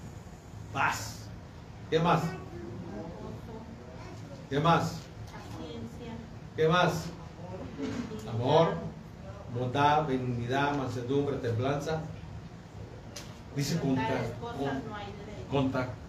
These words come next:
tales cosas no hay ley, hermano. No hay una ley que nos detenga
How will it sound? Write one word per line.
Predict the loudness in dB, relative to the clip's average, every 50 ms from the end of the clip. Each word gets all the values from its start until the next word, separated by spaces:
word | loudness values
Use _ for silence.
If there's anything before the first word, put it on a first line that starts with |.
| -2
tales | 2 4 6 6 6 6 4 0 2
cosas | 6 10 10 10 10 10 6 4 4 2 -2 -6 -10 -10 -12 -12 -12 -14 -14 -12 -12 -12 -12 -12 -12 -8
no | -6 -4
hay | -4 -4 -2
ley, | -2 0 0 0 0
hermano. | -2 -4 -6 -6 -8 -10 -12 -12 -12 -12 -12 -12 -10 -10 -10 -10 -10 -8 -8 -8 -2 4
No | 8 8
hay | 8 8
una | 8 6 6 10
ley | 10 10 10
que | 10 8 4
nos | 4 4 4
detenga | 4 4 6 8 8 8 8 8 6 6 6 8 6 6 6 4